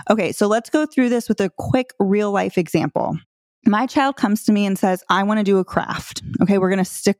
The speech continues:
with this situation. And I just spent the last three hours cleaning. And, like, the last thing I wanna <laughs> think about is paint or glitter or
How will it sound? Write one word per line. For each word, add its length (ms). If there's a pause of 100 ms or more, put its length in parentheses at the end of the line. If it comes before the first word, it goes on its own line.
with 200
this 340
situation. 840 (420)
And 140
I 160
just 180
spent 220
the 60
last 260
three 180
hours 320
cleaning. 520
And, 120
like, 200
the 100
last 400
thing 160
I 80
wanna 200
<laughs> 0
think 320
about 380 (400)
is 160
paint 520 (320)
or 140
glitter 500 (340)
or 400